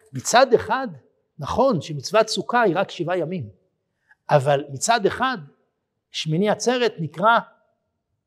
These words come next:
פזר בקשב, זה רגל בפני עצמו. אבל בפרשה פה זה לא נקרא עצרת, זה נקרא שבתון. יש לי חג עם שתי שבתות,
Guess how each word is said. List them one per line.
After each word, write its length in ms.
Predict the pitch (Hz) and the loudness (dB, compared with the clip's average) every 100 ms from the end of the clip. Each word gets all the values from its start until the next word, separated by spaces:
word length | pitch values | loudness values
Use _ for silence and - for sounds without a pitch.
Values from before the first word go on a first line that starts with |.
| _ _ _ _ - | _ _ _ _ 2
פזר 300 | 160 131 226 175 | 4 8 6 6
בקשב, 720 | 180 165 151 - - - 269 | 2 4 0 -2 -4 6 4
זה 180 | 165 156 | 4 -6
רגל 280 | 147 226 208 | -2 2 2
בפני 300 | 151 - 180 | 0 -10 -8
עצמו. 400 | 160 160 165 - _ _ _ _ _ _ _ _ - | -6 -6 -12 -16 _ _ _ _ _ _ _ _ -4
אבל 540 | 123 151 269 262 240 160 - _ _ _ _ _ _ _ _ _ | 0 4 4 4 0 -6 -12 _ _ _ _ _ _ _ _ _
בפרשה 580 | 135 - 160 135 127 247 254 | -4 0 2 0 0 -2 -2
פה 120 | 254 247 | 0 2
זה 140 | 180 | 2
לא 140 | 214 | 0
נקרא 360 | 254 - - 202 | -2 -6 -6 -6
עצרת, 640 | 190 - 226 220 143 - - _ _ _ _ _ _ | -6 -6 -6 -6 -8 -10 -20 _ _ _ _ _ _
זה 100 | 151 | -6
נקרא 280 | 135 - 185 | -6 -2 -2
שבתון. 560 | 185 175 143 202 160 104 - _ _ _ _ _ _ _ _ _ _ _ _ | 0 -2 -2 -2 -2 -4 -16 _ _ _ _ _ _ _ _ _ _ _ _
יש 340 | 127 254 - | 8 8 8
לי 140 | 233 185 | 0 -6
חג 460 | 98 - 240 320 277 175 _ _ _ _ - | -8 -2 0 0 -4 -12 _ _ _ _ -8
עם 80 | 151 | -6
שתי 360 | - - 262 | -4 0 0
שבתות, 680 | - 220 147 - 180 - - | 0 -4 -4 -10 -14 -16 -20